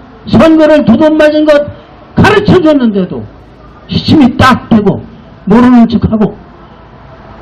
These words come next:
어떡합니까? 이걸. 예. 저는 미치도록 윤석열 대통령을 존경했던 사람입니다. 정말 훌륭하다.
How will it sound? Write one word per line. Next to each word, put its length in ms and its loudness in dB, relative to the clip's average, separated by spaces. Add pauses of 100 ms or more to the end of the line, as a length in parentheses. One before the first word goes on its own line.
(120)
어떡합니까? 580 0 (280)
이걸. 160 -10 (680)
예. 140 0 (960)
저는 400 2
미치도록 840 0 (500)
윤석열 600 2
대통령을 680 2
존경했던 1080 0 (240)
사람입니다. 960 0 (1700)
정말 420 2
훌륭하다. 720 2